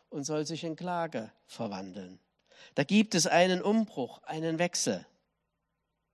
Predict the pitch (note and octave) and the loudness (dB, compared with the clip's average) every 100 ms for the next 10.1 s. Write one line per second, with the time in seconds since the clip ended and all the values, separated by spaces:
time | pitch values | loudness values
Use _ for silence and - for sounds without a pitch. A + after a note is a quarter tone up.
0 | _ _ _ _ _ _ _ _ _ _ | _ _ _ _ _ _ _ _ _ _
1 | _ _ - D#3 F3+ D4+ C#4+ - G3+ G#3+ | _ _ 2 6 6 6 4 6 6 6
2 | G3 - G3 - F3+ F#3+ F#3 G3+ E3+ F3+ | 6 6 4 6 8 8 6 4 2 0
3 | - - - F3+ G3 F#3 E3+ D#3+ D3+ - | 0 -6 -4 0 0 -2 -4 -4 -2 -2
4 | A3 - - F3 F3 F3+ F#3 E3 - E3 | -2 -4 -4 0 2 2 0 -6 -2 0
5 | F#3 F3 E3+ - - - - _ E3+ F3 | 0 -2 -6 -6 -16 -20 -20 _ -2 -2
6 | F3+ - E3+ E3+ E3+ F#3 - G#3 G#3 F#3 | -2 -4 -4 -4 -4 -6 -4 -2 -2 -2
7 | A#2+ - - _ _ _ _ - - D3 | -4 -6 -16 _ _ _ _ -10 -2 -2
8 | - G#3 - E3+ D3+ - E3 G#3+ - D#3 | 2 2 2 4 6 6 6 6 2 -2
9 | E3 - C3+ C3 - G#3 - - G#3+ G3+ | -2 0 0 2 2 0 2 6 8 8